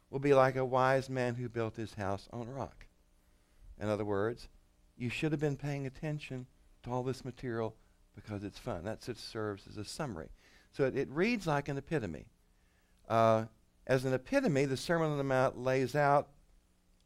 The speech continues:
what life in the kingdom of God is like. Jesus teaches, "The kingdom of God is like, the kingdom of God is like." Or if you're Matthew, you won't say the word God. What do you say? "The kingdom of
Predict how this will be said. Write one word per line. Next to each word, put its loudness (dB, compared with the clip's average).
what 2
life 4
in -4
the 0
kingdom -4
of -8
God -2
is -12
like. -4
Jesus -6
teaches, -12
"The -6
kingdom -6
of -12
God -8
is -12
like, -14
the -14
kingdom -8
of -8
God -4
is -14
like." -8
Or 4
if -4
you're 0
Matthew, 0
you -4
won't -4
say -2
the -4
word -2
God. 0
What -6
do -6
you -6
say? -6
"The -8
kingdom -6
of -6